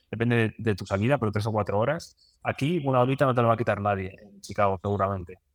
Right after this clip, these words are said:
Y vas a esperar a las... Se sale muy pronto, se sale a las siete y media de la mañana, tienes de la primera ola. Entonces es de noche y hace frío. Vi mucha gente muy poco abrigada y pasando frío en la salida.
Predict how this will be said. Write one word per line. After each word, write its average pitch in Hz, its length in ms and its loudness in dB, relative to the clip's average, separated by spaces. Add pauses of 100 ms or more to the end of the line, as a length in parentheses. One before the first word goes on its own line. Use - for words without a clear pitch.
(120)
Y 120 100 -2
vas 113 180 2
a 135 40 2
esperar 139 320 0
a 107 60 2
las... 104 280 -4
Se - 80 -14
sale 143 200 0
muy 127 180 -2
pronto, 110 400 -4
se - 120 -20
sale 127 180 2
a - 40 6
las 117 100 0
siete 127 200 -2
y - 20 -2
media 120 200 4
de 110 40 4
la 107 80 4
mañana, 101 420 -2 (140)
tienes 113 180 -6
de 113 60 0
la 107 100 4
primera 104 320 -2
ola. 131 260 -2 (880)
Entonces 123 240 0
es 123 80 0
de 131 80 2
noche 120 340 2
y 113 80 2
hace 120 160 2
frío. 107 400 -2 (400)
Vi 127 160 0
mucha 131 400 0
gente 139 500 -4
muy 131 280 -2
poco 120 200 2
abrigada 110 380 2
y 131 40 -2
pasando 120 340 -2
frío 120 180 0
en 117 80 2
la 110 60 -2
salida. 95 420 -8